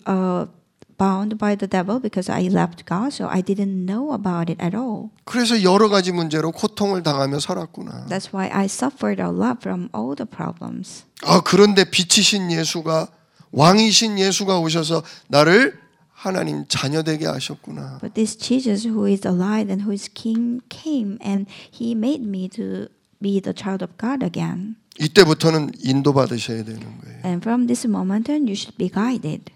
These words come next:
Speaker 2: 내, 나, 내가 주인 아니다.
Speaker 1: I'm not the Lord.
Speaker 2: 진짜 예수 이름의 성령이 나의 인도자다.
Speaker 1: The Holy Spirit in the name of Jesus is my gu-,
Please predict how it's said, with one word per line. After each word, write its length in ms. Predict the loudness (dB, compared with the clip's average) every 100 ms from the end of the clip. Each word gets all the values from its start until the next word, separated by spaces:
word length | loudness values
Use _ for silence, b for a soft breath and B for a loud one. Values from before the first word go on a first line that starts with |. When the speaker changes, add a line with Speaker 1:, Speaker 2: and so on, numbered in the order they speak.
| _
Speaker 2:
내, 220 | 0 0 0 2
나, 140 | 2
내가 360 | 4 2 4 6
주인 340 | 4 4 4
아니다. 500 | 2 0 -2 -4 -4 _ -10
Speaker 1:
I'm 200 | -8 -6
not 220 | -8 -6
the 140 | -6
Lord. 480 | -4 -6 -6 -10 -14 _ _ _ _ -4
Speaker 2:
진짜 640 | -2 -2 -4 4 6 6 4
예수 460 | 6 6 6 4
이름의 320 | 4 2 2
성령이 540 | 4 2 0 -2 -2 -2
나의 420 | 0 0 0 -2
인도자다. 840 | -4 -2 0 6 6 6 4 2 b b -12
Speaker 1:
The 140 | -8
Holy 260 | -4 -2 -2
Spirit 440 | -2 -2 0 2
in 120 | 2
the 100 | 2
name 240 | 0 0 0
of 140 | -2
Jesus 520 | -2 0 2 0 -2 -4
is 200 | -4 -2
my 400 | -4 -2 -2 -4
gu-, 160 | -4